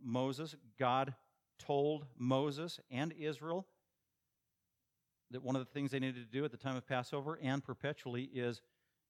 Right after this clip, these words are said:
any firstborn male born into a family, that male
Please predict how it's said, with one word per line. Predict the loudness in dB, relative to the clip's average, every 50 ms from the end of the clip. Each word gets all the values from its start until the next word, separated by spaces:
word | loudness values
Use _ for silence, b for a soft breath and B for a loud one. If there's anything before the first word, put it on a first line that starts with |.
| _ _
any | -2 0 0 0 0
firstborn | -2 -6 -4 -4 -2 -2 -2 -6 -10 -6 -4 0 2 2 2 2 2 2 2 2
male | 2 2 2 2 2 2 2 0 -2 -6 -6
born | -4 0 0 0 0 -2 -4
into | -4 -2 -2 -2 -2 -4 -8 -8 -6 -2
a | -2 -2 -2 -2 -8 -18 -12 -4
family, | -2 0 2 2 2 2 2 2 2 2 2
that | 4 2 2 2 0 -2 -2
male | 0 0 2 2 2 2 4 4 4 4 2 0